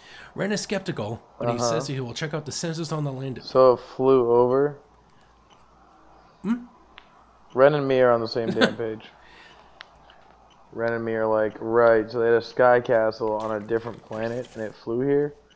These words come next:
Speaker 2: What's the, what's the deal?"
Speaker 1: Well, it turns out that, uh, Chaz asks Rune who the person was that the witches were talking about,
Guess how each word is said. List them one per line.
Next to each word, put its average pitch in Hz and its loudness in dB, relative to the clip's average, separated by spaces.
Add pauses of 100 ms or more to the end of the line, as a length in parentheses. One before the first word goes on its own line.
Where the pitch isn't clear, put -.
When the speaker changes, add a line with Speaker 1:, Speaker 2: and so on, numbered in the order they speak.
(520)
Speaker 2:
What's 113 -6
the, 113 -6
what's 113 -6
the 113 -6
deal?" 110 -6
Speaker 1:
Well, 190 -4
it 143 -12
turns 180 -6
out 147 -6
that, 123 -8
uh, 127 -8 (400)
Chaz 202 -8
asks - -10
Rune 131 -2
who 175 -2
the 185 -6
person 185 -6
was 143 -6
that 143 -10
the 143 -6
witches 147 -8
were 131 -8
talking 160 -8
about, 101 -12